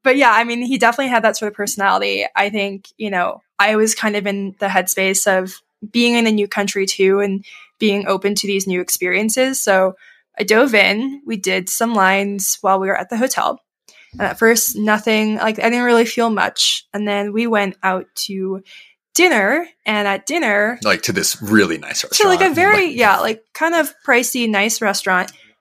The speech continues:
Speaker 1: We continued to, uh, take what we like to call, um, meetings in the bathroom. <laughs>
Speaker 2: Yeah, and also, like, a-, at this restaurant, we were literally a group of probably twenty-five to thirty people. Like, it,
Speaker 1: Really?
Speaker 2: it was a huge group.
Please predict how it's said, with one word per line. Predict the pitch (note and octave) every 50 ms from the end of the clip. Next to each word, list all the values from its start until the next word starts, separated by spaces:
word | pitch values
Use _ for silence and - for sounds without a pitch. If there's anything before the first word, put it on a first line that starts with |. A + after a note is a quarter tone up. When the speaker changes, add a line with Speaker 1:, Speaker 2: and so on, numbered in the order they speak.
| _ _
Speaker 1:
We | - B3 C#4 D#4 D#4
continued | D#4+ E4+ E4 - E4 D#4+ E4+ F4+ F4+
to, | - - C#4+ C#4 C4+ C4 C4 C4 B3+ A#3+ -
uh, | A#3 A3+ A3 G#3+ G#3 G#3
take | G#3 - A#3+ A3+ A3
what | A3 G3+ G3
we | G#3+
like | G#3+ F#3+ G3+ G3
to | - G#3+
call, | - - F#3+ F#3+ F#3 F#3+ F#3+ - _ _ _ _ _ _ -
um, | F#3 F3 F3 F3+ F3 F3 F#3 _ -
meetings | G3 F#3+ G3 F#3 E3+ E3 F#3+ F#3+ F#3+ F#3+
in | F#3+ F#3
the | E3+
bathroom. | E3+ E3 B2+ - - - F#3 G3 G#3+ G#3+ A3+ F#3+ -
<laughs> | - - - - - - - - -
Speaker 2:
Yeah, | G#2 G2+ F#2 F2+ G2+
and | A#2+ G#2+
also, | G#2+ G#2+ G#2+ - - A#2+ A2+ A2 G#2 -
like, | G#2 G2+ F#2+ F2+ - - -
a-, | G2+ F#2+ F#2
at | G#2 -
this | A2+ - -
restaurant, | G2 G2 - B2 A#2 A2+ A2 G#2
we | G2+ A#2 A#2+
were | A#2 A#2+ A2
literally | G2+ G#2+ G#2+ A#2 A2+ G#2
a | F#2+
group | E2 F2+ E2 D#2 D#2+ - -
of | E2+ D2+ - - _ _ _ _ _
probably | - - - G#2 F#2 F#2 G2 F2+ F#2 F#2
twenty-five | - - - G2+ E2+ E2 D#2 D2+ - F2 D2+ D2+
to | E2+ D#2+
thirty | - - - - D2+
people. | - - - - - D#2+ E2+ - - - - - - F#3+ F3+
Like, | F3+ A2+ -
it, | G3+ C3 -
Speaker 1:
Really? | E4 G4 G4+ G#4 _ _ - - - _ _ _ _ _ _ _
Speaker 2:
it | A3
was | - E4
a | E4
huge | - - - - G4+ G4+ D4+ G#3 C#3+ -
group. | D4+ E4 C4+ -